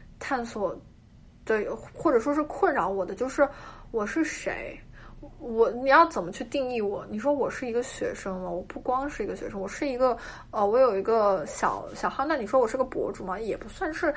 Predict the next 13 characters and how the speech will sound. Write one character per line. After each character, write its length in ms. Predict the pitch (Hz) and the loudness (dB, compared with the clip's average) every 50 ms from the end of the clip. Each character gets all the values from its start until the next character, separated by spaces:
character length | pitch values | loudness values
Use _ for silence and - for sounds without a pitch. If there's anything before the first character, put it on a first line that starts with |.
| - - - - | -2 -8 -10 -10
你 80 | 233 | -4
说 100 | - 330 | 0 2
我 160 | 339 277 190 | 4 4 2
是 400 | - - - - 269 254 240 226 | 2 0 0 2 2 4 4 2
什 160 | 220 - - 202 | 2 0 -4 -6
么？ 240 | 208 220 233 226 233 | -6 -4 -4 -6 -6
就 140 | - - 320 | -6 -4 -4
是 240 | 302 - 294 262 262 - - - - - - - - - - - - | 0 2 2 2 2 0 -10 -14 -14 -14 -10 -8 -8 -8 -8 -8 -4
各 140 | - 403 403 | 0 2 4
种 220 | 320 302 233 208 | 4 4 2 2
各 100 | 208 285 | 2 2
样 160 | 311 302 277 247 | 2 2 2 0
的 80 | 220 | -2